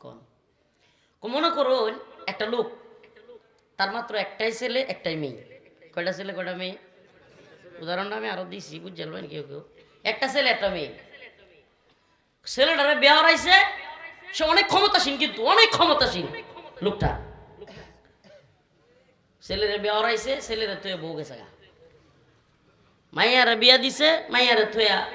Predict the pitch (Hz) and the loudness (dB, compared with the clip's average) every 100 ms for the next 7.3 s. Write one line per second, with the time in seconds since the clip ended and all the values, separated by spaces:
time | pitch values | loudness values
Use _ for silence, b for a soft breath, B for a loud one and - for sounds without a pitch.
0 | - 156 214 202 175 143 107 - - - | -10 -2 0 0 -2 -8 -12 -16 -20 -20
1 | - - - - - - - _ - 180 | -20 -20 -20 -20 -20 -20 -20 _ -14 -2
2 | 214 269 294 240 262 254 262 240 214 185 | 0 2 2 0 -2 0 2 4 2 0
3 | 170 - - - - 226 208 _ _ _ | -10 -18 -20 -20 -20 -20 -20 _ _ _
4 | 214 247 - 226 180 - - - - 190 | -2 -2 -2 -6 -8 -14 -20 -14 -8 -6
5 | 226 214 202 185 170 - - - 240 240 | -4 -4 -4 -4 -6 -8 -14 -8 -2 0
6 | 233 226 226 220 220 214 185 202 208 202 | 0 2 2 2 0 0 0 0 0 0
7 | 190 190 | -2 -2